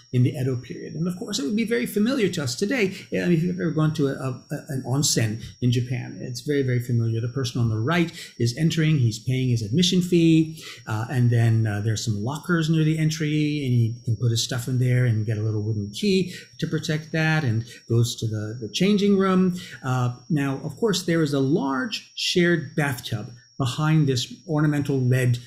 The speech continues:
uh, archway in the back. Uh, and this can hold twenty people at once, maybe more, uh, and a lot of hot water being kept, you know, warm all day long. Uh, but your admission price only qualifies you for one bucket of hot water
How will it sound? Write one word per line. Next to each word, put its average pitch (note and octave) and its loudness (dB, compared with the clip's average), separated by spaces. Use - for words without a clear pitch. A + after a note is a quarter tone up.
uh, B2 -2
archway B2+ 0
in A2 2
the A2 0
back. A#2 0
Uh, A#2+ 2
and B2+ 4
this F3 2
can C3+ 0
hold A2+ 2
twenty G2+ -6
people G#3 0
at G3+ -4
once, F#3 0
maybe A2+ -2
more, E3+ 2
uh, C3 -2
and B2 2
a A2+ 0
lot A#2+ 2
of C3+ 0
hot B2+ 0
water B2+ 0
being B2 2
kept, B2 -4
you D#3+ -4
know, A#2+ 2
warm C#3 0
all C3+ -6
day D#3 2
long. D#3+ 2
Uh, C3 -2
but G3+ 0
your D#3+ 4
admission A3+ 2
price - -4
only A3+ 2
qualifies E3 0
you C#3 4
for C#3 0
one F3+ 2
bucket - -4
of D#3 -2
hot D3+ -6
water B2 -2